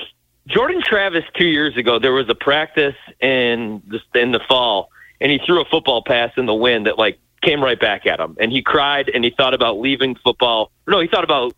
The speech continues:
changing positions. They were gonna make him a wide receiver. Now, all of a sudden, you know, the last two years he's been really good in the Mike Norvell system. But, you know, he's not gonna be a pro quarterback. There's a reason why he's a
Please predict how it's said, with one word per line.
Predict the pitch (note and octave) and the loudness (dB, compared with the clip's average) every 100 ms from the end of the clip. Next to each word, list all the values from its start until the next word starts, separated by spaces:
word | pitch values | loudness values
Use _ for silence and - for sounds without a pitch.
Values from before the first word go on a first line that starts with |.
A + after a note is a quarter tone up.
| _ _ - | _ _ -4
changing | - D#3+ D#3+ C3+ | -2 0 -2 -4
positions. | B2+ A#2+ F#3 - F2 E2 | -4 0 0 -2 -6 -2
They | C3 | 0
were | D3+ | 0
gonna | C#3+ | 0
make | C3+ C3+ | 0 0
him | A#2+ | 2
a | |
wide | A2+ B2 A2+ | 2 2 0
receiver. | F#2+ - C#3+ G2 - - - - - - - | -4 0 -2 -2 -6 -10 -18 -16 -16 -6 0
Now, | G#3 A3+ | 2 2
all | F#3+ | 2
of | D#3+ | 0
a | D#3+ | 0
sudden, | E3 D3+ D3 | 2 2 0
you | |
know, | C#3 | 2
the | B2+ | 2
last | C#3 C3 - | 2 0 -2
two | |
years | B2 B2+ | 0 0
he's | A2 G#2+ | -2 -2
been | A#2 | 0
really | A#2 A2+ | 2 2
good | F#2 C3 | 2 0
in | A#2+ | 0
the | G#2+ | 0
Mike | A2+ A2 | -2 0
Norvell | G#2+ G#2 G2 - | 0 0 0 0
system. | D3 - G2 F2+ _ _ _ _ - | -2 0 -4 -4 _ _ _ _ 0
But, | D3+ B2+ - _ _ - | 0 0 -8 _ _ 0
you | A3+ | 0
know, | |
he's | A3+ G#3+ | 2 0
not | C4+ | 0
gonna | A#3+ F3+ | 0 0
be | A#3+ | 0
a | |
pro | - D#3+ - | 0 -2 0
quarterback. | E3+ G3+ C#3 F#2+ F2 | 0 0 0 -2 0
There's | D#3 D3 | 0 0
a | D3+ | 0
reason | F#3 F3 | 2 2
why | D3+ C#3+ | 0 0
he's | |
a | B2 | -2